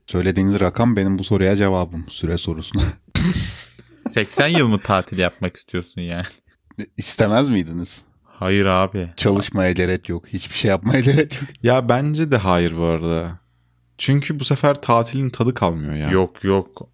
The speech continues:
Speaker 3: Ben şöyle hayatlara özenmiyorum bu arada. Sürekli yedi yirmi dört işte tatil modu, hiç hayatta ciddi bir şey yok. Sürekli böyle yatış, geziş. Ben böyle bir hayata özenmiyorum bu arada. Bence hayattaki,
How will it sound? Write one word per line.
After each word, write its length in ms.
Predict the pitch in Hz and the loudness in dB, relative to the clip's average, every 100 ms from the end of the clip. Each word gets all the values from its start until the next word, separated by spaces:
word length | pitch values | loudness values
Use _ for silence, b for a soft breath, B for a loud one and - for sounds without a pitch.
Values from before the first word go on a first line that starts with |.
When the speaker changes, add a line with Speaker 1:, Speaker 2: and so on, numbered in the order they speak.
| - | 0
Speaker 3:
Ben 200 | 143 135 | 0 0
şöyle 340 | - 143 151 143 | 0 2 2 0
hayatlara 440 | 107 113 117 135 | 2 2 2 0
özenmiyorum 560 | 123 113 120 104 85 85 | 2 2 2 2 0 0
bu 40 | |
arada. 180 | 87 87 | -2 -4
Sürekli 760 | 92 - 104 - - 104 95 - | -6 -2 -2 -2 0 2 0 -2
yedi 220 | - 101 101 | -2 2 4
yirmi 340 | 98 95 95 | 2 2 2
dört 320 | 95 95 - | 2 0 -6
işte 240 | - - 92 | -8 -6 -6
tatil 500 | - 95 92 98 98 | -2 -2 -2 -4 -2
modu, 480 | 98 98 95 92 B B B | 0 2 2 0 B B B
hiç 240 | - 110 107 | -6 -2 2
hayatta 480 | 98 95 - 104 | 2 0 0 -2
ciddi 420 | 95 92 - 101 95 | 0 -4 0 0 2
bir 40 | |
şey 220 | - 98 | 0 0
yok. 360 | 95 95 95 - | 2 0 0 -8
Sürekli 520 | - 101 95 - 98 | -2 0 0 0 2
böyle 180 | 95 95 | 2 2
yatış, 540 | 98 95 - 95 - | 0 0 -2 -2 -2
geziş. 440 | - 95 98 95 B B B B - | 0 2 2 0 B B B B -2
Ben 180 | 110 120 | 2 2
böyle 160 | 131 | 2
bir 60 | 131 | 4
hayata 340 | 120 117 120 | 4 2 2
özenmiyorum 500 | 104 113 110 82 78 | 2 4 2 2 2
bu 60 | 78 | 2
arada. 300 | 78 80 82 | 2 2 2
Bence 420 | 95 98 101 104 B B B | 2 4 2 0 B B B
hayattaki, 840 | - 98 92 - 104 - 104 101 | -2 0 0 -2 -2 0 0 0